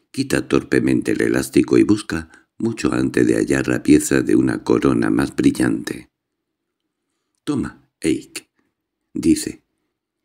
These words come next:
"ve a comprarte dulces con esto". Los otros pintores no quieren ser menos, y Eik recibe una corona de cada uno de ellos.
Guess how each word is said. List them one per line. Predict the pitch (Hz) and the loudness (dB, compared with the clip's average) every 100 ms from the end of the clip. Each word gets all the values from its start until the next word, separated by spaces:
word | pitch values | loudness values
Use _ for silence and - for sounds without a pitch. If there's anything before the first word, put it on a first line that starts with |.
| _ - | _ -4
"ve | - 127 | 0 2
a | 117 | 2
comprarte | 90 78 - 67 - - 69 | 2 2 0 -4 -4 -2 0
dulces | 67 78 - 69 | 4 2 2 -4
con | - 67 | -2 -2
esto". | 55 - - - _ _ _ _ _ _ _ _ _ _ _ _ _ _ _ - | -2 -6 -16 -20 _ _ _ _ _ _ _ _ _ _ _ _ _ _ _ -6
Los | 78 - | -4 -2
otros | 113 135 131 | -2 -2 -4
pintores | - 85 76 69 104 117 | -4 -2 2 2 2 0
no | 80 | -2
quieren | - 65 65 - | 2 2 2 -4
ser | - - | -2 -2
menos, | 64 69 60 58 - _ _ _ _ _ | 0 0 0 -4 -14 _ _ _ _ _
y | - 82 | 2 4
Eik | 65 71 - - | 6 4 0 -10
recibe | 65 64 - 69 78 | 0 0 2 4 6
una | 76 58 | 4 2
corona | - 65 65 62 | 2 2 4 2
de | 57 58 | 0 -2
cada | 50 - 50 | -2 -2 2
uno | 60 64 - | 4 4 2
de | 62 62 | 2 4
ellos. | - - - | 2 -2 -12